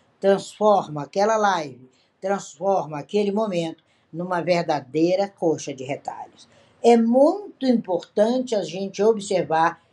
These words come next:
essa figura. E essa troca, é, Anne, começa lá na Sefirot de número dezesseis,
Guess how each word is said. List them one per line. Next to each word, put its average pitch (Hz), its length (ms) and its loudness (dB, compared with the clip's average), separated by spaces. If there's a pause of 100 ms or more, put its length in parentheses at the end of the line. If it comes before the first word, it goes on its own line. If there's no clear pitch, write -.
(200)
essa 196 400 2
figura. 139 560 -12 (300)
E 202 180 6
essa 247 640 2 (360)
troca, 185 760 0 (460)
é, 160 420 -4
Anne, 156 380 -6 (240)
começa 220 560 0
lá 190 200 -4
na 226 140 -8
Sefirot 208 640 -2
de 208 100 -8
número 196 320 -8
dezesseis, 175 800 0